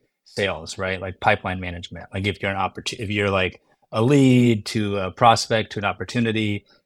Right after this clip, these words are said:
to, like, whatever. So what we, we, we basically replicated that in the sense of, like, um, in our, in my Kanban, I had, so I'd have a backlog of basically everything that was of interest would go to a backlog. And then I'd make sure that, um,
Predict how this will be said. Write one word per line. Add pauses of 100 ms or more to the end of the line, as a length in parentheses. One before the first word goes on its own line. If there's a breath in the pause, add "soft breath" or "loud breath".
(120)
to,
like,
whatever. (160 soft breath)
So
what
we,
we,
we
basically
replicated
that
in
the
sense
of,
like, (400)
um,
in
our,
in
my
Kanban, (500)
I
had, (160)
so
I'd
have
a
backlog
of
basically
everything
that
was
of
interest
would
go
to
a
backlog. (600)
And
then
I'd
make
sure
that,
um,